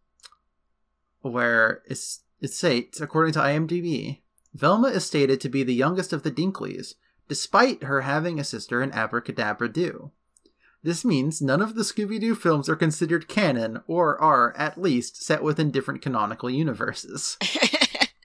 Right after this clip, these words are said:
Speaker 1: Eh, debatable.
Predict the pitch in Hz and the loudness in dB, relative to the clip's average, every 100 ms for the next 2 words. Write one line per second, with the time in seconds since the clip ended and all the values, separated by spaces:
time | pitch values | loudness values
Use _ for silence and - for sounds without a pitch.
0 | _ _ _ _ _ _ _ _ _ - | _ _ _ _ _ _ _ _ _ -20
1 | _ _ _ 254 254 233 220 208 180 156 | _ _ _ -2 2 2 0 -4 -6 -4
2 | 120 113 117 - - | -2 -2 -2 -10 -14